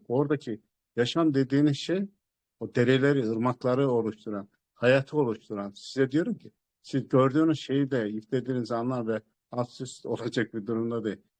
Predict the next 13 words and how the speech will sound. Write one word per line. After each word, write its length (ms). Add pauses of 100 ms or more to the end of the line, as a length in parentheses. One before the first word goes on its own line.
(160)
O 100
yaşamınızı 680
kendiniz 520
var 180
ediyorsunuz. 720 (720)
Peki 420
bunu 220
nasıl 260
yapabilirsiniz, 840
değil 100
mi? 80
Hep 180
sohbetini 580